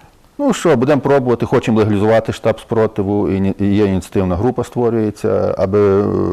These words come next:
розумієте, коли, е, наприклад, у, у штабу спротиву залишались невикористані кошти з Майдану зібрані. Тепер влада, коли люди приходять, наприклад, з Бистриці,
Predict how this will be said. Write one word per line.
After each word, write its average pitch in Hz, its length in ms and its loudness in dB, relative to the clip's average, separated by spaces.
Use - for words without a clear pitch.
розумієте, 123 380 0
коли, 113 340 2
е, 104 280 2
наприклад, 107 300 -2
у, 104 440 0
у 92 160 -2
штабу 107 480 0
спротиву 113 580 0
залишались 107 760 0
невикористані 101 560 0
кошти 101 440 -2
з 87 120 -4
Майдану 90 420 -2
зібрані. 80 440 -6
Тепер 117 380 2
влада, 98 520 2
коли 110 200 2
люди 104 220 2
приходять, 98 680 0
наприклад, 98 360 -2
з 92 40 -2
Бистриці, 98 680 -2